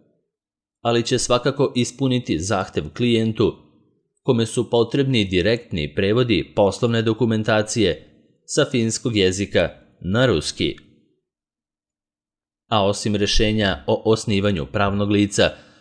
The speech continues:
odnosno osnivačkog akta,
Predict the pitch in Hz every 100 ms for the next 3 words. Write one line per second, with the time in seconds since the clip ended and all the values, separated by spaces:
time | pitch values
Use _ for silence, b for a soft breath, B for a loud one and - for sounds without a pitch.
0 | b b b b b b b b _ -
1 | 107 113 - 120 117 - 123 120 120 -
2 | 107 - 104 - - 87